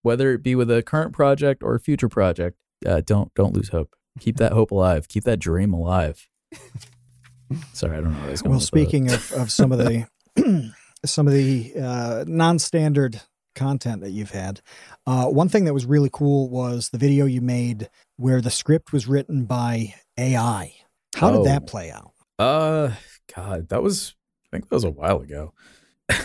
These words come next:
Speaker 1: It's, it's funny 'cause, like, with a lot of
Speaker 2: Well, it
Speaker 1: these,
Speaker 2: was a
Speaker 1: these
Speaker 2: while,
Speaker 1: things
Speaker 2: yeah.
Speaker 1: I make, yeah, a lo-, with a lot of these things I make, I just, like, I'll make it, you know,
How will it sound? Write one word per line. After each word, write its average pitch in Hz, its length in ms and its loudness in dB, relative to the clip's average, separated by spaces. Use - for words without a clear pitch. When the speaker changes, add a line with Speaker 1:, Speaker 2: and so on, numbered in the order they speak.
Speaker 1:
It's, 123 200 0
it's 147 160 -2
funny 135 240 2
'cause, 123 120 0
like, 123 100 2
with 120 120 0
a - 20 2
lot 117 200 2
of 113 60 -4
Speaker 2:
Well, 113 100 0
it - 20 0
Speaker 1:
these, 101 100 -2
Speaker 2:
was 262 80 -6
a - 40 -4
Speaker 1:
these 95 80 0
Speaker 2:
while, 180 160 2
Speaker 1:
things 98 200 4
Speaker 2:
yeah. 98 60 2
Speaker 1:
I - 20 0
make, 82 300 0
yeah, 95 120 2
a 131 60 2
lo-, 143 160 4
with 139 80 2
a 139 60 -2
lot 147 140 4
of 143 100 0
these 113 140 -4
things 107 180 -6
I 101 60 -2
make, 82 220 -4
I 90 80 0
just, 87 200 -6
like, 80 280 -6
I'll 110 140 0
make 101 280 0
it, 117 200 2
you 107 80 2
know, 82 240 0